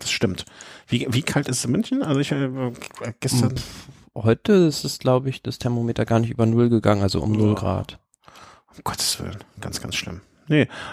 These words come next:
Speaker 1: hier war es schon ein bisschen sonnig auch sogar zwischendurch mal, aber irgendwie so, jetzt grad so eine Suppe und am Mittwoch war es wirklich,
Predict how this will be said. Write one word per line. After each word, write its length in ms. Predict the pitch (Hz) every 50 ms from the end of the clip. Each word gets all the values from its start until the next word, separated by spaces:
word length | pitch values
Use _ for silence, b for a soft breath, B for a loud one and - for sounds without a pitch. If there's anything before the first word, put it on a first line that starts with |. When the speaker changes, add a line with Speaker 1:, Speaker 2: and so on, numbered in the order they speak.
| B B -
Speaker 1:
hier 140 | 185 214
war 80 | 208 180
es 60 | 165
schon 140 | - - 151
ein 20 |
bisschen 180 | 151 - - 117
sonnig 380 | 104 123 170 233 214 - - 98
auch 120 | 113 107
sogar 260 | - - - 101 90
zwischendurch 440 | - - - - - 101 101 - -
mal, 140 | 139 139 123
aber 160 | 104 107 101
irgendwie 300 | 98 104 113 123 - 107
so, 260 | 98 98 95 90 90
jetzt 240 | 90 107 113 - -
grad 120 | - 110
so 100 | - -
eine 100 | 98 90
Suppe 340 | 92 95 107 117 - - -
und 100 | 73 76
am 140 | 82 92 90
Mittwoch 380 | 117 - - - - 87 - -
war 60 | -
es 120 | - -
wirklich, 260 | 107 - - - -